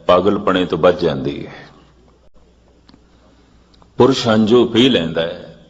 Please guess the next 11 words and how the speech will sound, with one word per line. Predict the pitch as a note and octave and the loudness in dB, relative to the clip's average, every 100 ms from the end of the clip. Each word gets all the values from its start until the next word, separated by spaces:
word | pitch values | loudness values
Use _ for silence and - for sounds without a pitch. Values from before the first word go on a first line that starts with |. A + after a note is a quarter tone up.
| - | -4
ਤਣਾਅਗ੍ਰਸਤ | G2 F#2+ G#2 F#2 F#2 G2+ - | 0 2 2 2 2 0 0
ਰਹਿੰਦਾ | E2 C#2+ C#2 D2 | -6 -4 -8 -12
ਹੈ। | - - - - _ _ _ _ _ _ _ _ _ _ _ _ _ - - - _ _ _ _ _ _ _ _ - E2+ | -16 -20 -20 -20 _ _ _ _ _ _ _ _ _ _ _ _ _ -20 -20 -20 _ _ _ _ _ _ _ _ -14 -6
ਭਗਤ | F2+ C3 E3 | 0 2 2
ਦੇ | C#3+ A#2 G#2+ | 0 0 2
ਅੰਦਰੋਂ | G2+ G#2 A#2+ | 2 0 2
ਵੀ | A2+ | 2
ਇੱਕ | G#2+ | 2
ਰੋਣਾ | F#2 F#2 F2+ G2+ | 0 0 0 0
ਨਿਕਲਦਾ | F2+ D#2+ D#2 D2+ D2+ | -2 -2 -2 -2 -4
ਹੈ, | E2+ F2 - - | -4 -10 -16 -20